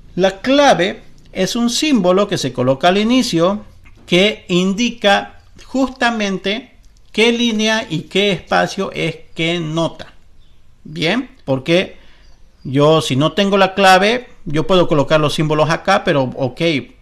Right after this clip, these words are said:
¿cuál es do, cuál es re, cuál es mi, cuál es fa? No lo sé. Para eso se usa la clave. En el violín nosotros usamos la clave de sol. Esta es la clave de sol.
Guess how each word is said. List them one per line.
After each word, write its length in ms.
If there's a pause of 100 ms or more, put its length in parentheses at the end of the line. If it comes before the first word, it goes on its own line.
(160)
¿cuál 220
es 180
do, 260
cuál 200
es 140
re, 200
cuál 200
es 120
mi, 160
cuál 220
es 60
fa? 300
No 140
lo 100
sé. 320 (560)
Para 240
eso 200
se 120
usa 200
la 200
clave. 520
En 220
el 160
violín 600
nosotros 540
usamos 640 (400)
la 380
clave 460
de 220
sol. 560 (400)
Esta 340
es 60
la 200
clave 360
de 120
sol. 400